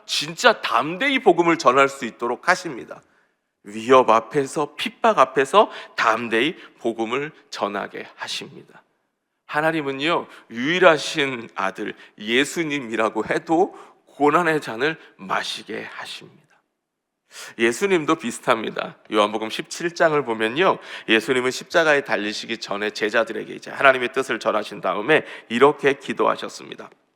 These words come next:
"내가 아버지의 말씀을 그들에게 주었사오매 세상이 그들을 미워하였사오니 이는 내가 세상에 속하지 아니함 같이 그들도 세상에 속하지 아니함으로 인함이니이다.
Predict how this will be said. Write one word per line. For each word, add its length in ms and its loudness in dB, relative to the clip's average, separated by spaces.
"내가 360 10
아버지의 400 4
말씀을 540 2
그들에게 500 0
주었사오매 920 -4
세상이 480 -4
그들을 360 0
미워하였사오니 1000 2
이는 280 2
내가 260 6
세상에 500 0
속하지 480 -2
아니함 400 0
같이 480 -8
그들도 420 0
세상에 440 0
속하지 500 0
아니함으로 720 0
인함이니이다. 840 -8